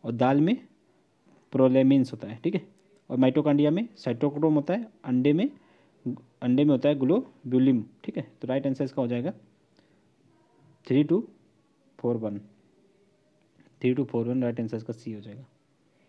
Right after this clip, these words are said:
बढ़ते नेक्स्ट क्वेश्चन की ओर। नेक्स्ट है, निम्नलिखित युग्मों में से कौन सा सही सुमेलित है? तो कौन सा सही है? देखिए, क्लोरामफेनिलॉल, तो ये एक प्रतिजैविक औषधि है, बिल्कुल सही है,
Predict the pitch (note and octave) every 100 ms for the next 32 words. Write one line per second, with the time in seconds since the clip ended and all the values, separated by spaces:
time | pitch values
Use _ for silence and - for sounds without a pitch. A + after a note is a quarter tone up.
0 | _ _ - B2+ D3+ D#3 D#3 D3 D3+ D3
1 | D3+ - _ _ _ _ _ _ _ _
2 | _ _ _ _ _ _ _ _ _ -
3 | D#3 D#3 D#3+ G#3 D#3 D3+ D#3 D3+ C#3+ D3+
4 | D3+ C#3+ D#3+ D3 C#3+ C#3+ D3 - B2+ B2+
5 | A#2+ A2 A2 A2 - - C#3 C#3 D3 C#3+
6 | D#3 - _ _ _ - B2+ A2+ G#2 _
7 | C3 C#3+ D3 C#3+ C#3+ D3 C#3+ D3 E3+ G3
8 | _ _ _ _ - B2 C#3 D3+ F#3 -
9 | _ _ - C#3 D3 C3+ C3+ C#3+ B2+ B2
10 | C3+ D3+ A#2+ A#2+ A2+ G#2+